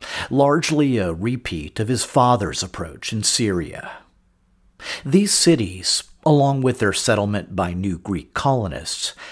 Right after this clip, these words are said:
helped to secure Seleucid control over the region.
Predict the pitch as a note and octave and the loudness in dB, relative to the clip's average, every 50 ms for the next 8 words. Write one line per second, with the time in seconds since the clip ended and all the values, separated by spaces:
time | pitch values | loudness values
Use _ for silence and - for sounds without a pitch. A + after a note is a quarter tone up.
0 | - - - E3 E3+ - - G#3+ G3 - F3+ E3+ - - D3 C3+ C3 A#2 - - | -10 -2 -2 -2 0 0 -2 0 0 0 0 0 -2 0 0 2 2 2 2 2
1 | A#2 G#2+ G#2 A#2 A#2 G#2 - - F#2 - - F2+ E2 F2+ - - C3 A#2+ G#2+ F#2 | 2 2 2 2 2 0 0 -2 -4 -6 -8 -10 -8 -6 -2 2 2 2 2 2
2 | D#2 - - G2 G#2+ G2+ G#2 G#2+ G2 E2+ F2+ F2+ F2+ F2+ E2+ - - - - - | -2 -4 -2 -2 0 0 0 -2 -2 -2 -4 -4 -6 -6 -6 -8 -10 -10 -14 -18
3 | - A#2+ | -20 -20